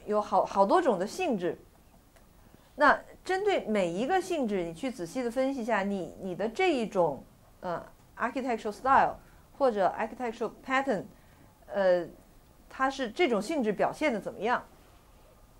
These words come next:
嗯，那这里头呢，就是说每一个什么什么 ability，都是看上去是一个很抽象的词，比如说 reliability，可靠性。可靠性听上去是一个很虚的词，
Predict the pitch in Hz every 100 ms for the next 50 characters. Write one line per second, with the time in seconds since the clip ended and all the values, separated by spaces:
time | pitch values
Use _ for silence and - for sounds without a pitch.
0 | - - - 180 - - - - - 339
1 | 403 349 269 262 277 240 269 254 277 277
2 | 285 - - 226 226 202 277 370 320 220
3 | 190 - - - - - - 226 277 220
4 | 226 254 262 - - - 214 320 330 277
5 | 170 - - - - - - - - -
6 | - - _ - - 349 359 - 262 202
7 | - 415 294 220 254 226 226 247 254 165
8 | - 302 311 214 190 - 190 175 190 254
9 | 240 175 185 226 226 208 185 185 - -
10 | - 269 226 214 175 - - - - -
11 | - - - - 196 180 330 311 285 214
12 | 285 269 240 226 220 220 254 160 147 -
13 | 262 220 196 165